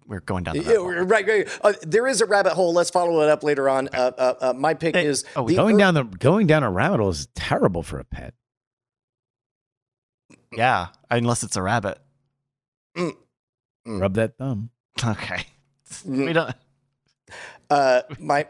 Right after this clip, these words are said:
Speaker 2: my pick is the Urquan Masters, which is a, uh, uh, I believe just a free download that is a recreation of Star Control two.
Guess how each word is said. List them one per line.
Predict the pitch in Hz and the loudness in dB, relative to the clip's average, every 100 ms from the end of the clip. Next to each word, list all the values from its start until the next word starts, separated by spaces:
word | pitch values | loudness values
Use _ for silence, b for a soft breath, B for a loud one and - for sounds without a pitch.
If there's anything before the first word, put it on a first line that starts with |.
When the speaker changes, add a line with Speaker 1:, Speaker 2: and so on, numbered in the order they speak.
| - | -4
Speaker 2:
my | 127 | -4
pick | 117 139 131 | -2 -4 -4
is | 127 107 | -4 -4
the | 107 - | -8 -4
Urquan | 139 123 - 147 123 | -4 -4 -2 -2 0
Masters, | 113 113 110 117 113 110 | -2 -2 -4 -4 -4 -4
which | - 101 - | -4 -6 -4
is | 113 92 | -6 -6
a, | 110 104 95 92 90 - _ - | -6 -4 -2 -2 -6 -12 _ -6
uh, | 98 92 90 90 - _ | -2 -2 -4 -8 -14 _
uh, | 101 95 90 - - - - | -8 -6 -6 -10 -18 -18 -12
I | 95 | -8
believe | 90 95 107 | -6 -4 -4
just | 95 101 - | -4 -6 -6
a | 98 | -8
free | - 113 113 107 | -6 -4 -4 -2
download | 110 104 104 98 98 - | 0 0 0 -2 -2 -8
that | 107 101 | -4 -4
is | 98 | -4
a | 95 | -6
recreation | 98 101 - 95 95 101 | -6 -6 -4 -2 -4 -6
of | 92 85 | -8 -6
Star | - 95 | -4 -4
Control | 87 90 - 90 | -6 -12 -12 -12
two. | 87 95 82 82 | -10 -12 -10 -12